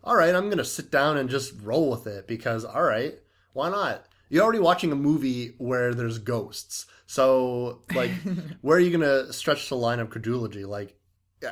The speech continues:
Speaker 1: it's, it's a, like, "Oh, ectoplasm? Now I don't buy it." Like, you just
Speaker 2: All I can really remember from this film, from The Legend of Hell House, the next one that I remember mentioning ectoplasm is Ghostbusters.
Speaker 1: <laughs> Yeah.
Speaker 2: Really?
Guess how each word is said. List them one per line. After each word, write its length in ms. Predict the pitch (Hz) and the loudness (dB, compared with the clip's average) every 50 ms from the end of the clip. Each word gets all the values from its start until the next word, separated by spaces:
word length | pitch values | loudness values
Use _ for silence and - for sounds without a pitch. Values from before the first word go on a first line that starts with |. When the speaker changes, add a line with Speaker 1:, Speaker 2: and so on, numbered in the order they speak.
| 120 131 143 | -10 -8 -8
Speaker 1:
it's, 220 | 165 - - - | -8 -8 -6 -4
it's 200 | 147 135 117 - | -4 -2 0 2
a, 80 | 160 143 | 2 2
like, 240 | 131 127 127 120 117 | 2 0 -4 -4 0
"Oh, 160 | 139 156 160 135 | 4 4 4 4
ectoplasm? 580 | 131 151 - 185 - - 180 185 180 170 139 | 4 2 -2 -2 0 2 4 4 4 2 0
Now 200 | 117 135 156 131 | 2 4 4 4
I 60 | 123 | 4
don't 140 | 117 113 107 104 | 2 0 0 0
buy 220 | 120 120 117 107 | 2 2 2 0
it." 160 | 98 98 - _ _ - _ _ - | -2 -4 -10 _ _ -20 _ _ -8
Like, 360 | 113 110 117 120 - - - | -6 -6 -6 -8 -10 -10 -6
you 60 | 151 | 0
just 100 | 151 170 285 | 4 6 6
Speaker 2:
All 60 | 370 | 6
I 40 | 381 | 4
can 140 | 415 403 | 2 -4
really 180 | 381 349 302 285 | -6 -4 -4 -4
remember 280 | 262 262 302 339 285 233 | -2 -2 -2 -4 -4 -6
from 200 | - 214 202 202 | -6 -8 -8 -8
this 160 | 247 - - | -8 -10 -8
film, 480 | - 202 185 180 175 180 190 220 226 - _ _ _ _ _ | -6 -6 -4 -4 -4 -6 -8 -10 -14 -16 _ _ _ _ _
from 420 | - 220 - 190 190 190 - - _ _ _ _ - | -6 -4 -4 -4 -6 -10 -12 -14 _ _ _ _ -8
The 100 | - 208 | -4 0
Legend 300 | 220 247 294 285 294 262 | 0 0 0 -2 -6 -8
of 60 | 226 | -8
Hell 180 | - 196 175 165 | -6 -6 -6 -4
House, 340 | 156 139 139 175 185 - - - | -4 -6 -6 -8 -10 -12 -14 -8
the 140 | 190 202 | -6 -4
next 240 | 202 233 240 - - | -4 -4 -4 -6 -6
one 140 | 262 247 226 | -4 -4 -4
that 100 | 202 175 | -2 -4
I 60 | 165 | -4
remember 460 | 170 170 175 170 160 165 160 147 - - - | -6 -6 -8 -8 -6 -6 -6 -6 -8 -8 -8
mentioning 400 | 180 185 180 175 - 175 - - | -6 -6 -6 -6 -10 -12 -12 -12
ectoplasm 480 | 170 165 165 - - 160 151 151 156 | -12 -12 -12 -8 -8 -8 -8 -8 -10
is 100 | 151 156 | -12 -8
Ghostbusters. 760 | 147 147 156 240 233 - 113 110 - - 95 101 113 151 - - _ - | -4 -2 -2 -2 -2 -6 -10 -12 -12 -12 -12 -10 -10 -10 -12 -14 _ -12
Speaker 1:
<laughs> 120 | - - - | -10 -4 -2
Yeah. 380 | 226 202 - 226 185 - 190 180 - - | -2 -2 0 -2 -2 -2 -4 -8 -6 -2
Speaker 2:
Really? 520 | 165 170 170 180 202 226 247 269 285 | 0 2 2 2 2 2 0 -2 -4